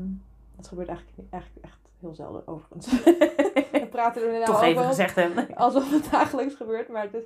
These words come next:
Speaker 1: het gebeurt eigenlijk heel zelden. En wij hebben een best wel hele grote tuin, dus dan besluit ik om dan de honden in de tuin te laten.
Speaker 2: En ik denk dat dat, ik denk dat dat een hele goeie is. En ik denk dat dat voor mensen die dit soort problemen ervaren ook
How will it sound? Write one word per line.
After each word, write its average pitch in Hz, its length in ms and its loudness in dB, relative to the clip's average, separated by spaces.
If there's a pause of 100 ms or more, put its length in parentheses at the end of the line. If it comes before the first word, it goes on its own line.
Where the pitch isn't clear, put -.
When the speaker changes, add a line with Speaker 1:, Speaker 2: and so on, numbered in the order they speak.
(280)
Speaker 1:
het 214 140 -12
gebeurt 214 240 -6
eigenlijk 196 380 -8
heel 190 100 -8
zelden. 196 280 -8 (400)
En 208 120 -6
wij 208 120 2
hebben 202 180 -2
een 196 60 -4
best 208 180 -4
wel 202 100 -12
hele 196 180 -4
grote 190 240 -10
tuin, 180 300 -6
dus 190 220 -6
dan 190 180 -2
besluit 190 360 -6
ik 190 200 -12
om 190 140 -6
dan 175 140 -6
de 170 60 -10
honden 175 240 -10
in 165 60 -14
de - 60 -16
tuin - 160 -12
te 185 100 -16
laten. - 200 -4
Speaker 2:
En 214 60 -2
ik 196 60 -6
denk 202 220 2
dat 165 140 -6
dat, 160 320 -4
ik 190 120 -4
denk 208 180 2
dat 185 120 4
dat 175 140 0
een 175 80 0
hele 165 240 4
goeie 190 360 -2
is. 143 140 -4
En 175 80 -6
ik 160 120 -6
denk 156 220 -4
dat 165 120 -4
dat 160 180 -4
voor 156 300 0
mensen 170 500 0
die 160 100 0
dit 165 160 -2
soort 160 200 -10
problemen 160 480 -2
ervaren 156 480 -2
ook - 280 -4